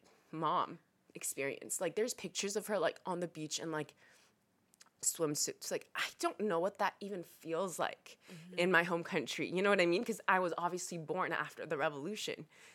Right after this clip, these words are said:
Speaker 1: But, like, I know so much about, you know, my culture. You know, my first language is Farsi.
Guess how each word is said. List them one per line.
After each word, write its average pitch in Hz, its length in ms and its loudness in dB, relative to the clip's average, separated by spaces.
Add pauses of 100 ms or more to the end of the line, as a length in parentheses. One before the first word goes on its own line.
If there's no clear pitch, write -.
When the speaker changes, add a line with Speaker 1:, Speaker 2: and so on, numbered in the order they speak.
(220)
Speaker 1:
But, 202 120 6
like, 208 220 4
I 226 100 -2
know 277 160 0
so 226 340 6
much 220 320 6
about, 185 280 8
you 196 100 0
know, 165 80 0
my 165 140 2
culture. 208 580 2
You 156 80 0
know, 160 140 2
my 165 120 2
first 285 300 -2
language 240 380 2
is 190 120 -2
Farsi. 151 600 2